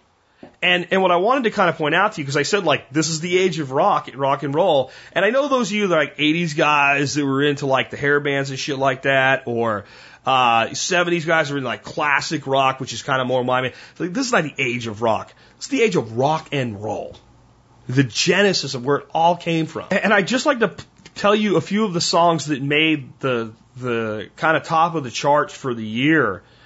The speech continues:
this year that are those types of songs. Great Balls of Fire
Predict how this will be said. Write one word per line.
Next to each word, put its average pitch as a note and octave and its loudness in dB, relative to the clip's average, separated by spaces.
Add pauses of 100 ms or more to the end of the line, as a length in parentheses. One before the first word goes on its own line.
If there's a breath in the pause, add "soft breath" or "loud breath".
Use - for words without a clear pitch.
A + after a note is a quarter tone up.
(140 soft breath)
this B2 -2
year A2 0
that B2+ -2
are A#2+ 2
those D#3 2
types C3 -4
of A2 -14
songs. C#3+ 0 (280 loud breath)
Great F3+ 2
Balls G3 2
of F3 -2
Fire D3+ 2